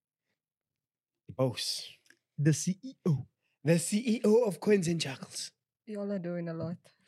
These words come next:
Speaker 1: So, Megan, would you like to take our guests through what we are doing today?
Speaker 3: Uh, okay, yeah, sure.
Speaker 2: Welcome them, first of all.
Speaker 1: Yeah,
Speaker 2: Thank
Speaker 1: that's
Speaker 2: you,
Speaker 1: us.
Speaker 2: jeez.
Speaker 3: Okay.
Speaker 1: What type of a
Speaker 2: Welcome.
Speaker 1: talent
Speaker 3: Hi,
Speaker 1: are you?
Speaker 3: guys. Uh, like, welcome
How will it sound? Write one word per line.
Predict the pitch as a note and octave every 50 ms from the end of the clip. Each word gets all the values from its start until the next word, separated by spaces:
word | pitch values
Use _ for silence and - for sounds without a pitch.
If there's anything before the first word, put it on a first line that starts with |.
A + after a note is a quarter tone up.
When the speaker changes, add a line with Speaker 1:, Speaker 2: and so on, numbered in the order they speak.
| _ _ _ _ _ _ _
Speaker 1:
So, | - - A3+ A3+
Megan, | A3 G3 F#3+ G3 E3 G3+ G3+ A#3+ C4 - - - _ _
would | - E3 D#3+
you | F3
like | F3 G3
to | G#3+ G3
take | - - - A3 G#3+ - - - - -
our | F#3 F3+ F3+ F3+
guests | D3 - - - D3+ F3+ F3+ - - -
through | G3 F#3+
what | F3 D#3+
we | E3 D3+
are | C3
doing | C#3 - B2+ D3+ F3+
today? | E3+ E3 D3 D3+ F#3+ A#3+ C4 - - - _ _ _ _ _ _ _ _ _ _ _ _ _ _ _ _ _
Speaker 3:
Uh, | F#3 F#3 F#3+ G#3 G#3+ A3+ B3+ B3+ C4+
okay, | C#4 - D4 C#4+ C#4
yeah, | C#4+ D4 D4
sure. | C#4+ - - D#4+ D4 B3+ G#3 E3+ F3+
Speaker 2:
Welcome | G3+ D#3 E3+ F3 - G#3 F#3
them, | E3 D3 C#3+ C3
first | - C#3+ C3 - -
of | B2 B2
all. | B2 D#3+ F3+
Speaker 1:
Yeah, | D#3 E3 B2 G2
Speaker 2:
Thank | - _ _
Speaker 1:
that's | - D#3 D#3 D3+ -
Speaker 2:
you, | C3+ -
Speaker 1:
us. | G2+ -
Speaker 2:
jeez. | - E3 C#3+ B2+ -
Speaker 3:
Okay. | F#4 E4 D4
Speaker 1:
What | D3+ E3+ -
type | - F#3+ F3+
of | D#3+ F3+
a |
Speaker 2:
Welcome. | F3 E3 D#3+
Speaker 1:
talent | - F#3 F3+ E3+ E3 F3
Speaker 3:
Hi, | E3+
Speaker 1:
are | E3 G3
you? | G3
Speaker 3:
guys. | - A3+ - -
Uh, | - F#3+ G#3+
like, | G#3+ G#3+ A3 A3+ A3 _ _ - A3+ G#3
welcome | - G#3 G#3 A#3 C4+ C4 D4+ C4 C4+